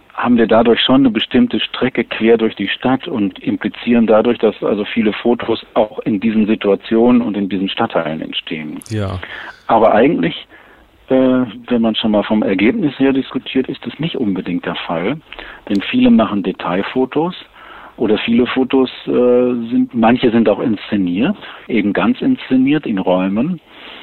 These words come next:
Speaker 1: äh, so dass man das eigentlich, das haben wir auch vorher nicht gewusst, dass, äh, eigentlich das Stadtbild als Ganzes sich nicht unbedingt widerspiegelt.
Speaker 2: <laughs> Ja, manchmal sind ja die Detailfotos dann auch einfacher umzusetzen.
Speaker 1: Ja, vielleicht liegt es daran, ne?
Speaker 2: Ja, ja.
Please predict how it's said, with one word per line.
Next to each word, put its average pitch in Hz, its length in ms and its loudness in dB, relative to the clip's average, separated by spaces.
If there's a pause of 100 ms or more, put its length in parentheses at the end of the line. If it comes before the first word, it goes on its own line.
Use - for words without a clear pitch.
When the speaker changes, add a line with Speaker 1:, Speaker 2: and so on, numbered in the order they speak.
(260)
Speaker 1:
äh, 113 500 0
so 110 100 2
dass 120 240 2
man 120 180 4
das 117 180 2
eigentlich, 135 340 0
das 127 180 0
haben 147 120 2
wir 143 120 4
auch - 100 0
vorher 95 300 0
nicht 87 180 -6
gewusst, 90 400 -6
dass, 98 140 -6 (160)
äh, 101 500 -4
eigentlich 117 320 0
das - 180 -2
Stadtbild 127 680 0
als 107 240 -2
Ganzes 113 460 2 (280)
sich 117 220 -2
nicht 147 160 0
unbedingt 101 560 -2
widerspiegelt. 87 680 -8 (220)
Speaker 2:
<laughs> - 200 -18
Ja, 147 100 -2
manchmal 127 320 -4
sind 135 180 -6
ja 135 80 -4
die 120 200 -4 (440)
Detailfotos 120 720 -4
dann 123 120 -6
auch 120 140 -10
einfacher 117 480 -8
umzusetzen. 110 840 -8 (920)
Speaker 1:
Ja, 143 240 4
vielleicht 143 400 2
liegt 139 180 -4
es 135 120 -4
daran, 85 480 -2
ne? 131 200 -2
Speaker 2:
Ja, 113 100 -6
ja. 113 440 -6